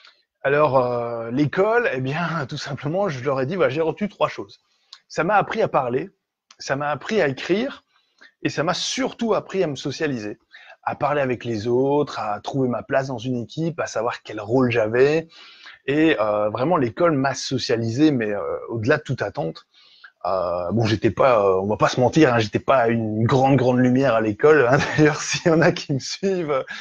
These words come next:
ils savent très bien que, voilà, à l'école, euh, c'était un peu, euh, la croix et la bannière avec moi. C'était plutôt vite, vite la cour de récré pour jouer au basket et, euh, les cours, euh, non, non, non, non, non, c'était pas trop mon truc, quoi.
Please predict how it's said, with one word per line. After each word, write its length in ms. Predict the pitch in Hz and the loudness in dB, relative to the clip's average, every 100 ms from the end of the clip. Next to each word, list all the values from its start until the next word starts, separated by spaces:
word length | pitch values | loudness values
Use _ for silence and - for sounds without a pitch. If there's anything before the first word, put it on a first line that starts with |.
| - - | -16 -14
ils 80 | 131 | -12
savent 240 | - 147 - | -4 -4 -4
très 180 | - | -4
bien 300 | 131 151 156 | -2 -2 -2
que, 100 | 135 | 0
voilà, 280 | 127 127 120 | 0 2 2
à 60 | 101 | 0
l'école, 420 | 107 101 135 131 | -6 -2 0 0
euh, 120 | 107 | -2
c'était 240 | 101 113 117 | -6 -12 -12
un 120 | 113 | -12
peu, 140 | - | -6
euh, 240 | 139 123 110 - - - - - | -4 -4 -6 -18 -20 -20 -20 -12
la 140 | 110 | -12
croix 260 | - - 139 | -4 4 6
et 20 | |
la 120 | 123 | 6
bannière 420 | 117 117 131 135 | 2 -2 -2 -2
avec 220 | 117 110 127 | -4 -6 -6
moi. 340 | 135 139 131 | -6 -4 -6
C'était 220 | - 123 | -8 -12
plutôt 500 | 104 127 117 135 123 - - - - | -10 -10 -2 2 2 2 -16 -16 -12
vite, 240 | 120 160 143 | 0 2 4
vite 220 | 165 139 | 2 4
la 100 | 127 | 2
cour 300 | - 156 143 | 2 0 2
de 80 | 135 | 2
récré 400 | 127 120 147 139 | 0 -2 -2 0
pour 180 | 131 | 0
jouer 160 | 127 131 | 0 2
au 60 | 120 | 2
basket 580 | 113 - 165 165 160 | 0 -2 0 0 0
et, 240 | 113 131 123 | 0 2 2
euh, 80 | 113 | 0
les 140 | 110 | -4
cours, 380 | - 156 143 107 | 2 4 4 4
euh, 40 | |
non, 240 | 113 135 131 | 0 0 0
non, 120 | 127 | 0
non, 120 | 123 | -2
non, 140 | 123 | -2
non, 180 | 127 143 | -2 -2
c'était 220 | 143 - | -4 -6
pas 120 | 110 - | -8 -6
trop 140 | 127 | -6
mon 140 | 117 | -6
truc, 240 | 104 107 - | -10 -16 -20
quoi. 140 | - | -20